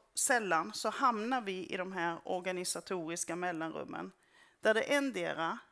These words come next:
är flera på samma boll eller så är det ingen som har tittat på den bollen och alla sitter och väntar på att det är någon som tar ledartröjan.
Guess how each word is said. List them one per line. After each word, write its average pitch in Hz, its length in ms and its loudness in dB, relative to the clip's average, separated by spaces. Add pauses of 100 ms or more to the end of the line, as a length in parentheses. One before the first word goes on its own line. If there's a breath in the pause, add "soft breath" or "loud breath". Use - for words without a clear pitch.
(140)
är 202 80 -4
flera 247 640 0 (280)
på 226 100 -4
samma 165 300 0
boll 214 320 -6 (260)
eller 185 520 2
så - 160 -2
är 196 100 2
det 196 180 -2
ingen 196 460 -2 (460 soft breath)
som 190 220 -2
har 190 60 2
tittat 180 460 -4
på 190 80 -2
den 165 220 0
bollen 156 520 -2 (100)
och - 220 0
alla 160 220 0
sitter 170 220 -6
och 175 40 -6
väntar 160 240 -2
på 156 100 -6
att 139 60 -6
det 180 80 -6
är 175 40 -4
någon 156 220 -4
som 156 140 -6
tar 175 120 -6
ledartröjan. 180 680 -8